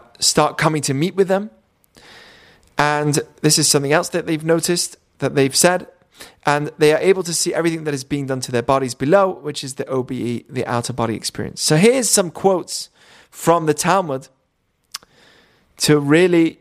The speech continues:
uh, show that we've always believed in this stu-, stuff. And there's this, by the way, the N D Es is just one way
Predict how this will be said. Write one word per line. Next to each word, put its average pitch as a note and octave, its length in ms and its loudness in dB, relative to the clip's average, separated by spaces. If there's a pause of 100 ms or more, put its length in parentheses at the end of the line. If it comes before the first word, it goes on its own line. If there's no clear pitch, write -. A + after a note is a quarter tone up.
uh, C#3 260 -4
show E3 400 2
that D3 160 -6
we've C#3+ 180 -6
always D#3 300 -2
believed C#3+ 340 -6
in A2+ 100 -10
this A2 120 -4
stu-, - 220 -4 (160)
stuff. - 440 0
And D3+ 140 -4
there's D#3+ 140 0
this, - 240 -2
by F3+ 240 0
the F3+ 60 0
way, F3+ 100 0
the E3 160 -4 (120)
N G#3+ 200 0
D F#3 320 -2
Es D#3 100 -4
is C#3+ 140 -4
just D3 200 -2
one D#3+ 480 2
way D3+ 460 0